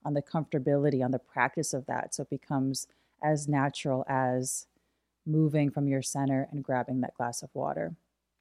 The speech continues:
which, by the way, nobody is perfect at. <laughs> Practice it today, practice it tomorrow, keep going for a week, a month, a year, and then let me know how it's going,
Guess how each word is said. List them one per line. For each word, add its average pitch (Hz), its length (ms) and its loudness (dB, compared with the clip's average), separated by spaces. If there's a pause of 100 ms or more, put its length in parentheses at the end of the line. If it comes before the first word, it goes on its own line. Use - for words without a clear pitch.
(320)
which, 170 220 0
by 165 180 10
the 156 100 6
way, 147 160 6
nobody 143 440 4
is 131 120 0
perfect 139 400 -2
at. 123 220 -2 (540)
<laughs> - 560 -10
Practice 190 460 6
it 240 120 8
today, 175 420 8
practice 160 440 0
it 185 120 -2
tomorrow, 143 600 2 (680)
keep 160 200 -2
going 156 320 4
for 165 160 0
a 151 80 4
week, 139 340 -2
a 147 80 0
month, 139 380 2
a 147 40 -2
year, 147 600 4 (1000)
and 190 160 -2
then 208 100 4
let 214 140 4
me 208 100 6
know 208 160 6
how 196 200 4
it's 180 180 2
going, 208 500 -4